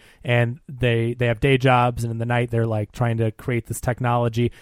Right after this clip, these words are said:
and they accidentally create a time machine that loops them for six hours, and they loop over and over again. It's very nerdy. It's, it's more tech jargony than this one. It's a super nerdy indie movie, but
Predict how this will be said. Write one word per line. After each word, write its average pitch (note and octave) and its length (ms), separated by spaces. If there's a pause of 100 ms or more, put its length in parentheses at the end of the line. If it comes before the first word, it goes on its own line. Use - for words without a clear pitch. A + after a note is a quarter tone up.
(140)
and B2+ 140
they B2 160
accidentally C#3 580
create A#2+ 260
a A2+ 60
time F#3+ 320
machine A2+ 540 (320)
that B2 240
loops D#3 340
them G#2 400 (320)
for C3 120
six - 280
hours, C3 540 (400)
and B2 240
they A#2 260 (140)
loop C#3 360
over C3+ 220
and B2+ 100
over B2+ 200
again. B2 140
It's A2+ 160
very C#3+ 340
nerdy. C3 520
It's, - 200
it's C3 160
more C#3 340 (240)
tech - 240
jargony A#2+ 460
than A#2 100
this B2 180
one. A#2 220
It's - 140
a - 40
super C3 380
nerdy A#2+ 340
indie A#2+ 220
movie, A#2+ 380 (340)
but A#2+ 380